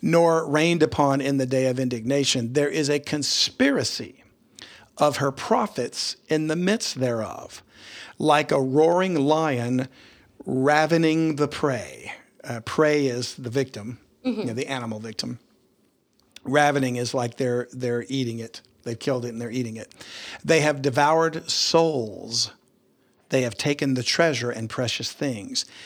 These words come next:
Speaker 1: They have made her many widows in the midst thereof." And this list goes on and on. I'm gonna read it all, but I wanna, before I go further, I want you to notice that he said,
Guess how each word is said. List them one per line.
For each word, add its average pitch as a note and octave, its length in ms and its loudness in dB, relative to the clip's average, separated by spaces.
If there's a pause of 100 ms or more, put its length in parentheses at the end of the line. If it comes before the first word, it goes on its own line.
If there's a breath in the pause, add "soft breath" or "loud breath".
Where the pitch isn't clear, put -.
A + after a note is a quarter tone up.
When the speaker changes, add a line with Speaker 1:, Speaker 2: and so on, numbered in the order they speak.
(200 loud breath)
Speaker 1:
They C#3+ 120 2
have C3 120 0
made C#3+ 440 0
her C3 420 2
many D3+ 340 0
widows C3 800 2
in C3+ 160 0
the B2+ 80 0
midst C3 340 -4
thereof." B2+ 680 -4 (420 loud breath)
And C#3 240 0
this D3 200 0
list F#3+ 280 4
goes C#3+ 220 2
on D3+ 120 4
and C#3+ 80 4
on. D#3 100 4
I'm C3 60 0
gonna B2+ 120 -2
read D3+ 220 2
it B2+ 120 -4
all, C#3+ 300 4
but C3 100 0
I C3 60 2
wanna, C#3 300 2
before C#3 300 2
I C#3 40 2
go C3+ 140 0
further, C#3+ 360 2
I B2 40 2
want C#3 260 0
you C#3 80 2
to B2+ 80 0
notice C#3+ 400 2
that C3 180 0
he C3+ 100 2
said, B2+ 360 0